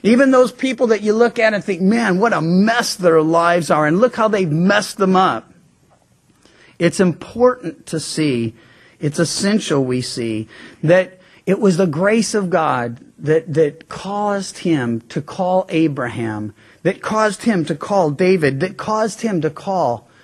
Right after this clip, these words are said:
you and caused him to call me. Well, Abraham, we know, is the father of the faithful. And when God appears to Abraham, he says, "Listen,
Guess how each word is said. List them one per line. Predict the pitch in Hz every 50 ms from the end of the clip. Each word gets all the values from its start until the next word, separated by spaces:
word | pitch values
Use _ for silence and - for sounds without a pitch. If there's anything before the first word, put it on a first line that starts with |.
| _ _ _ -
you | 131 170 185 190 180 139 123 113 117 - -
and | 127 120 113
caused | - - 151 151 151 147 147 -
him | 151 131 127
to | 135 131
call | - - 131 131 127 123 117 117
me. | 120 123 127 120 120 117 113 113
Well, | 110 123 151 165 160 143 135 - - - - - - - - - - - - - -
Abraham, | - 226 247 262 220 226 226 202 156 147 165 151 147 139 139 147 143 147 -
we | - 147 156 170 165 165 170 - -
know, | 165 151 147 139 135 135 139 165
is | - 202 170 156 160
the | 196 190
father | - - - 233 240 247 262 269 262 269 262 254
of | - 208 196 208 196 185 190
the | 214 190
faithful. | - - 220 220 240 - - - 170 175
And | 175 190
when | 214 226 214 180
God | 175 233 233 277 320
appears | 320 233 - - 262 254 233 -
to | - - 240
Abraham, | 202 196 196 214 214 208 196
he | - - 254 269 233
says, | - - 220 208 202 185 165 -
"Listen, | 202 247 262 - - 175 131 113